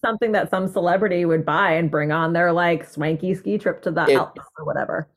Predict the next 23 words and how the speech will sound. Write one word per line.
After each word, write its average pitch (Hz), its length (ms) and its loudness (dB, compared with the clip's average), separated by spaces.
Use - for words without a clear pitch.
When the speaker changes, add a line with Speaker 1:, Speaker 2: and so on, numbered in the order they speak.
Speaker 2:
it, 151 240 6
it 156 220 2
screamed 151 460 2
like 135 180 4
a 135 80 6
nice 127 400 2
Louis 123 320 2
Vuitton 113 500 -2
bag 113 360 4
for 110 100 -2
traveling 110 460 2
to 120 80 -6
me. 117 240 -2
And 113 240 0
that's, 110 180 2
that's 113 220 2
what 120 80 4
I 107 80 6
saw 110 280 4
with 117 120 4
it. 117 100 4
And 110 100 0
that, 104 140 -2